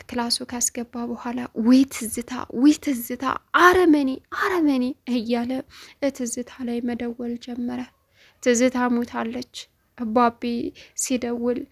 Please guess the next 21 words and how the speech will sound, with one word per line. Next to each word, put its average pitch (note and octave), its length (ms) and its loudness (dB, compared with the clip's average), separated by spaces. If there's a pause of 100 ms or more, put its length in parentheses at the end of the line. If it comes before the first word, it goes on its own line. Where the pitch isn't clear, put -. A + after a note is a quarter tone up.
(300)
ከዛም A#3+ 500 -2
ብሌን A#3+ 360 -2 (380)
"ጽኑ B3 260 -2 (380)
ስልክ C#4 360 0
ተደወለ" A#3+ 560 -10 (240)
አለች። A#3+ 380 -8 (300)
"የማን?" B3 360 0 (360)
"የዚች D#4 460 4
ነዋ" D#4 200 4 (420)
አለች። A#3+ 360 -4 (500)
የትዝታን B3+ 880 0 (140)
ቦርሳ B3 440 -8
ከፍተው A#3+ 400 -10
ሲያዩ A#3+ 340 -6 (460)
የሚደውለው A#3+ 840 -4 (540)
ባቢ A#3 460 -4
ነው። A#3+ 140 -8 (340)
ከዛ A#3+ 320 -6
ስልኩን A#3+ 420 -10
ሰጠቻት። - 640 -12 (800)
"ምን? B3+ 260 -4